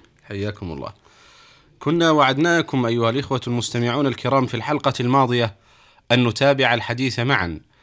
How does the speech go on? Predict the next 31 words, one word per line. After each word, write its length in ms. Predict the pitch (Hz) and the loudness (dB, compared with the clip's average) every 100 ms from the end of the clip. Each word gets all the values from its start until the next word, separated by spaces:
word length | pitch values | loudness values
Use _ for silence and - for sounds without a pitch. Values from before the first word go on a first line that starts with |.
| _ _ - | _ _ -10
حول 320 | - 127 123 | 0 0 2
هذا 440 | 117 - 120 135 | 2 2 0 0
الكتاب 440 | 110 - - 135 120 | -2 -4 -4 -2 0
العظيم، 480 | 107 110 127 123 113 | 0 0 0 -2 -4
كتاب 340 | 107 135 117 | -4 -2 -2
التوحيد، 580 | 104 117 98 131 127 110 | -4 -6 -4 -2 -2 -2
الذي 340 | 110 113 107 | -4 -2 -2
ألفه 320 | 107 131 120 | -2 -4 -4
الشيخ 400 | 107 - 135 117 | -6 -4 -4 -2
محمد 420 | 120 143 135 95 95 | -4 -4 -2 -2 -4
بن 140 | 101 | -4
عبد 200 | 98 101 | -4 -4
الوهاب 460 | 104 98 123 120 104 _ - - - _ - | -4 -2 0 0 -2 _ -20 -20 -20 _ 0
رحمه 440 | 120 123 131 117 110 | 2 2 0 -2 -2
الله 260 | 113 110 | 0 0
تعالى 400 | 104 110 113 110 | 0 0 0 2
رحمة 400 | 110 - 113 - 113 | -2 -2 -6 -4 -2
واسعة. 480 | 98 - 69 - _ _ _ _ - | 0 -2 -8 -10 _ _ _ _ -8
أتمنى 480 | 113 - 160 151 85 - _ _ _ _ - | -4 0 2 2 0 -6 _ _ _ _ -6
أن 120 | 117 | -6
تكونوا 480 | 110 110 151 151 135 | -4 -4 0 0 2
معنا 340 | 135 135 131 123 | 2 0 0 -4
في 80 | |
الحلقات 560 | 117 - 120 110 139 - | -6 -4 -4 -2 -4 -4
القادمة 520 | 110 143 135 110 107 | -4 0 0 0 -2
بإذن 360 | 101 120 123 117 | -2 -4 -4 -4
الله 280 | 117 113 107 | -2 -2 -2
تعالى، 440 | 113 110 127 123 | 0 2 4 2
ومعكم 560 | 107 107 131 127 - 104 | 0 0 0 -2 -4 -8
كتاب 340 | 104 139 120 | -6 -4 -4
التوحيد، 520 | 101 110 101 123 110 | -4 -8 -4 -4 -4